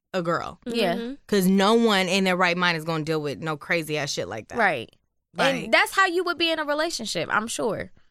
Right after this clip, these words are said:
Speaker 2: Like, the
Speaker 1: Yeah.
Speaker 2: way you talk to her,
Speaker 1: Yes.
Speaker 2: as soon as something don't go your way, that's how you're gonna speak to her.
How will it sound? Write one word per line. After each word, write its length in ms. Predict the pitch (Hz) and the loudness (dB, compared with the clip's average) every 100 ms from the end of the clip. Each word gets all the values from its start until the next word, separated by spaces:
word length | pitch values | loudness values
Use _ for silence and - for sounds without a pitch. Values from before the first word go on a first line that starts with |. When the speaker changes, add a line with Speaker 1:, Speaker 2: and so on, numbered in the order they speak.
| _ _ _ _ _ _ _ - | _ _ _ _ _ _ _ -2
Speaker 2:
Like, 160 | 220 208 | 0 2
the 80 | 226 | 2
Speaker 1:
Yeah. 40 | |
Speaker 2:
way 80 | 277 | 2
you 180 | 294 339 | 2 0
talk 240 | 359 320 320 | 2 2 2
to 80 | 320 | 6
her, 40 | |
Speaker 1:
Yes. 380 | 262 339 359 220 | 8 8 8 6
Speaker 2:
as 60 | 185 | 2
soon 180 | 359 | 0
as 80 | 359 | 0
something 320 | - 339 302 | 2 2 2
don't 240 | 269 294 294 | 4 2 4
go 140 | 294 | 2
your 200 | 285 294 | 2 0
way, 380 | 285 302 320 302 | 2 4 4 2
that's 240 | 226 294 320 | 2 2 2
how 100 | 311 | 0
you're 180 | 285 | 0
gonna 200 | 269 262 | -4 -4
speak 260 | 254 262 240 | -4 -6 -6
to 160 | - 175 | -6 -4
her. 260 | 135 87 | -6 -8